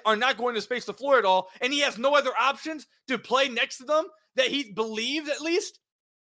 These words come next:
to help space the floor and get, balance out the, the floor on offense and defense is an co-, incredible, incredible <laughs> knock on Troy Weaver and what he did this offseason. They didn't get no kind of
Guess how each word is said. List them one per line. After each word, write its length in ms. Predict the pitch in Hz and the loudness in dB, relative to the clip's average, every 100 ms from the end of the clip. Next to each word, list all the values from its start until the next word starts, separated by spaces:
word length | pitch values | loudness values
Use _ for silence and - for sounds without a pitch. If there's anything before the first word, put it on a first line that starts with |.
| _ _ _ _ _ _ | _ _ _ _ _ _
to 160 | 262 254 | -6 0
help 260 | 233 262 | 0 0
space 280 | 196 247 262 | 0 -2 -2
the 100 | 233 | -6
floor 300 | - 240 262 | 0 4 4
and 140 | 220 160 _ | 2 -8 _
get, 140 | 202 | -8
balance 320 | 165 247 277 233 | -2 0 0 0
out 220 | 247 247 | -2 0
the, 280 | 214 190 175 | 2 2 0
the 80 | 180 | -6
floor 260 | 233 247 | 2 4
on 180 | 247 214 | 6 4
offense 240 | 233 240 190 | 2 0 0
and 160 | 233 247 | -2 -2
defense 400 | 285 294 311 302 _ - - | -4 -2 -2 -2 _ -8 0
is 180 | 320 | 0
an 60 | 285 | 0
co-, 180 | 294 294 - | -6 -6 -6
incredible, 920 | 294 - - 381 392 277 233 - - _ _ - | -6 -6 -2 0 2 0 0 -2 -6 _ _ -6
incredible 800 | 339 - 427 466 370 294 240 - | -6 0 4 4 2 -2 -2 -4
<laughs> 80 | _ | _
knock 460 | 214 262 330 285 - | -8 0 2 2 2
on 160 | 269 233 | 2 2
Troy 340 | - 277 277 | 0 0 2
Weaver 520 | 247 247 196 180 165 _ | 0 -4 -2 -2 -4 _
and 140 | 247 254 | -4 2
what 160 | 269 | 2
he 100 | 262 | 2
did 220 | 247 254 226 | -4 -6 -6
this 140 | 214 | -2
offseason. 500 | 233 214 196 156 139 - _ | 0 0 -4 -10 -12 -16 _
They 80 | 262 | -2
didn't 200 | 320 311 | 0 0
get 140 | 285 | -4
no 240 | 240 262 339 | 2 4 4
kind 240 | 294 302 | 0 2
of 80 | 294 | 2